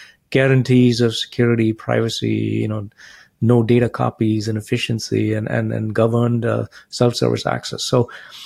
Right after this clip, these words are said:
so I thought, um, his, um, mention of the work that, uh, they're doing is, is a sign of a trend in the market.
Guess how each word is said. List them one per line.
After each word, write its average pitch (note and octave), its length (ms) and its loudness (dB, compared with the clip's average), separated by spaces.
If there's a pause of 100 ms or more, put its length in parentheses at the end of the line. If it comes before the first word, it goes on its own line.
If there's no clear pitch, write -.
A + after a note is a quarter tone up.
(200)
so C3 200 2
I C3 100 4
thought, C3+ 400 -2
um, A#2 540 2
his, B2 440 0
um, A2+ 400 0 (640)
mention C#3+ 500 4
of C3 180 0
the B2 80 2
work A#2+ 340 0
that, A#2 320 -2
uh, A2+ 80 0
they're B2+ 260 2
doing A2+ 480 0
is, G#2+ 180 -4
is - 240 -6
a A2+ 60 -4
sign A#2 460 0
of A2+ 160 -6
a A2+ 140 0
trend B2 360 0
in G#2+ 80 -4
the G#2+ 60 -4
market. - 420 -8